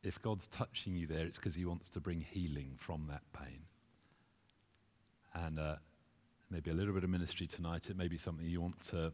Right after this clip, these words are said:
meet up with others to pray about another time, either one of us or down at the well. But if that's the next bit of the dough that the Lord is working through in your life,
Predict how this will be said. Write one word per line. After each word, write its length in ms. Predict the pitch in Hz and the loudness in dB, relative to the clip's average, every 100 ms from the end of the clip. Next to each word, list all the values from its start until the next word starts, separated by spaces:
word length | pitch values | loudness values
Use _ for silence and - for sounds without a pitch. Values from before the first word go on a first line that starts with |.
| - | 0
meet 260 | 90 85 | 0 2
up 140 | 90 - | 0 0
with 80 | 85 | 2
others 300 | 80 80 - | 2 0 -4
to 100 | 80 | -6
pray 260 | - 90 | 0 2
about 360 | 85 85 82 85 | 4 2 0 0
another 240 | 85 80 | -2 -2
time, 500 | - 90 87 85 87 - - - - - - - | -4 -2 0 0 -2 -8 -20 -20 -20 -20 -20 -8
either 360 | 85 78 80 76 - - - - | -4 -2 -2 -4 -10 -20 -20 -8
one 120 | 85 | -4
of 80 | 78 | 0
us 300 | 82 78 - | 0 -2 -4
or 80 | 78 | -4
down 180 | 78 78 | -2 -2
at 120 | 76 | -2
the 60 | 80 | -2
well. 420 | 78 78 76 73 - _ _ _ _ _ _ _ _ _ - | 0 0 -2 -6 -16 _ _ _ _ _ _ _ _ _ -2
But 120 | 92 | 0
if 160 | - | 2
that's 320 | 123 120 - - | 2 2 0 0
the 100 | 101 | 4
next 380 | 101 - - | 4 2 -6
bit 260 | - 92 - | 0 0 0
of 120 | 85 | -2
the 80 | 90 | -2
dough 500 | 73 82 76 64 76 76 | 0 2 2 -2 -6 -6
that 140 | 90 - | -8 -2
the 60 | |
Lord 240 | 85 82 76 | 0 0 0
is 160 | 73 | -2
working 340 | 87 80 - 80 | 0 0 -2 -6
through 200 | - 80 | -2 0
in 100 | 78 | 2
your 120 | 73 | 0
life, 360 | 69 73 - | 0 -4 -10